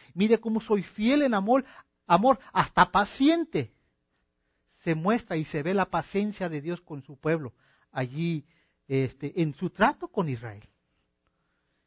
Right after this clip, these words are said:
Y gracias a Dios por su paciencia para con nosotros y su amor para con nosotros, hermano. Entonces, un tema es eso, el, la,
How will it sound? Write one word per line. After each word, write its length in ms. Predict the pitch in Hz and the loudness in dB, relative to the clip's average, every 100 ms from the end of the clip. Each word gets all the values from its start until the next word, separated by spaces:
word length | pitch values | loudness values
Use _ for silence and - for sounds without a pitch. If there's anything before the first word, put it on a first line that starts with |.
| _ _ - | _ _ -16
Y 80 | 123 | -8
gracias 360 | 143 147 139 | -6 -6 -6
a 80 | 131 | -8
Dios 160 | 131 - | -8 -14
por 160 | 127 | -20
su 120 | 127 | -18
paciencia 500 | 123 110 143 139 135 | -14 -10 -6 -8 -8
para 220 | 120 117 113 | -12 -12 -14
con 160 | 123 | -16
nosotros 520 | 113 - 139 - 117 | -20 -12 -12 -12 -20
y 60 | 127 | -20
su 140 | - | -16
amor 320 | 113 120 131 127 | -16 -12 -12 -10
para 180 | 117 | -10
con 160 | 117 117 | -10 -16
nosotros, 460 | 117 - 123 - - | -20 -18 -18 -18 -20
hermano. 240 | 113 98 _ _ _ _ _ _ _ _ | -20 -20 _ _ _ _ _ _ _ _
Entonces, 600 | 160 160 190 220 220 - | -6 0 0 0 0 -2
un 160 | 214 208 | -4 2
tema 260 | 208 220 202 | 4 6 4
es 120 | 240 | 0
eso, 240 | - 196 | -6 -2
el, 120 | 143 127 | -4 -2
la, 220 | 123 | -6